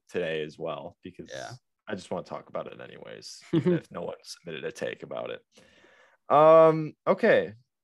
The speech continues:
Speaker 1: let's do an N F L take, 'cause we haven't had one of those yet. Uh, okay, this one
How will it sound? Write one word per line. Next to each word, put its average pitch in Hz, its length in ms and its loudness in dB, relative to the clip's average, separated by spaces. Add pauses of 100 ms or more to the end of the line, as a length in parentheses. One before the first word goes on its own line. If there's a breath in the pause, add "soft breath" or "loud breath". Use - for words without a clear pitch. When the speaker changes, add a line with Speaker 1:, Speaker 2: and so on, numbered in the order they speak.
Speaker 1:
let's 165 320 -2
do 233 200 0
an 220 80 0
N 156 120 0
F 135 180 0
L 101 200 0
take, 90 460 -6 (200)
'cause 113 180 -14
we 104 100 -8
haven't 117 220 -6
had 101 220 -6
one 78 120 -14
of 69 80 -14
those 69 180 -18
yet. 95 320 -10 (2750 soft breath)
Uh, 151 420 8
okay, 180 380 6
this 135 360 0
one 190 420 -2